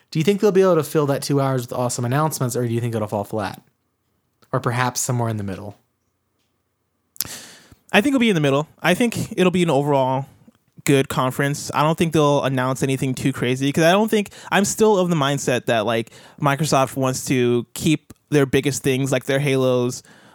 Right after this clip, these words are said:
Speaker 2: um, and, like, whatever, like, secret projects they're working on for P S, or not P S, sorry, Xbox, the next Xbox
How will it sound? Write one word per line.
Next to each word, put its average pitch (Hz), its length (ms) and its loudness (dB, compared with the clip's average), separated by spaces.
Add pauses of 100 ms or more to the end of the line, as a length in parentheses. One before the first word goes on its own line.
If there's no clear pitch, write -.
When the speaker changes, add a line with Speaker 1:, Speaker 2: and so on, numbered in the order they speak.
(160)
Speaker 2:
um, 117 600 -2
and, 135 240 0
like, 127 160 0
whatever, 135 260 2
like, 127 180 0
secret 143 320 -2
projects 131 340 -2
they're 135 80 2
working 127 320 -2
on 120 300 -2 (220)
for 123 600 0 (100)
P 151 180 -2
S, - 280 -4
or 139 80 0
not 131 120 -2
P 120 120 -4
S, 120 100 -4
sorry, 120 220 -2 (540)
Xbox, 143 420 0
the 156 100 2
next 151 200 0
Xbox 131 500 -2